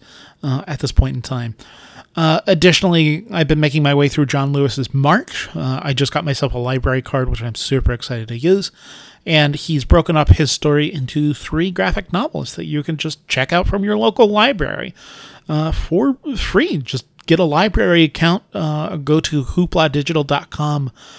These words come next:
Once you got your library card, sign up for their service, and you can rent up to six things a month, whether it's movies, T V, comics, like I've been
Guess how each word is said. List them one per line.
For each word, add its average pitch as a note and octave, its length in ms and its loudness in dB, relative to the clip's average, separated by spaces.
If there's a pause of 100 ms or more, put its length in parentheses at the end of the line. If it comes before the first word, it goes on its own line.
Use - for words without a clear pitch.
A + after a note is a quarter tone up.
(300)
Once D3 280 2
you D3+ 80 0
got F3 260 6
your D3+ 160 4
library C3+ 500 0
card, D3 480 -2
sign D#3 300 -2
up D#3+ 160 -4
for D3+ 100 0
their C#3+ 200 0
service, C#3+ 500 -4
and C#3+ 140 -2
you B2+ 60 -4
can C3+ 180 -4
rent C3+ 260 -4
up D3+ 180 -8
to B2+ 400 -4 (200)
six - 400 -4
things A#3 520 -4
a A#3 40 0
month, F#3 320 2 (340)
whether B2+ 320 -2
it's A#2+ 180 -4
movies, F3+ 540 2
T G3 320 -2
V, E3 380 -2
comics, - 800 -6
like C3 140 -6
I've C#3 180 2
been C#3+ 280 -2